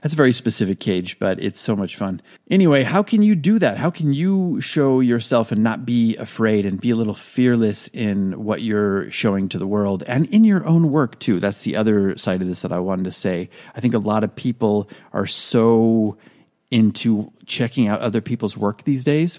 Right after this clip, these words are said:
Like, we used to do that, you know, you used to go to a museum or you'd go to a gallery event or you'd go to somebody's studio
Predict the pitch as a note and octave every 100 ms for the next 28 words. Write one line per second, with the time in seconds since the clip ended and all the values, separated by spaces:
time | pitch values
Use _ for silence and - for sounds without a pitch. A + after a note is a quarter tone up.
0 | - A#2 A2+ B2+ C#3 A3 - B2 B2+ A#2
1 | F2 F#2+ G2 A2 A#2+ A#2 A2 G#2+ G#2 A2
2 | G#2 G#2 G#2 A2 G#2 G2 F#2+ G#2+ F#2+ F#2+
3 | - F#2 G2+ G2 G2 - - - G2+ F#2+
4 | F#2+ F#2 G2 G2 G2 G#2 G#2 G2 F#2+ F2+
5 | - A#2 G#2+ G2+ F#2+ F#2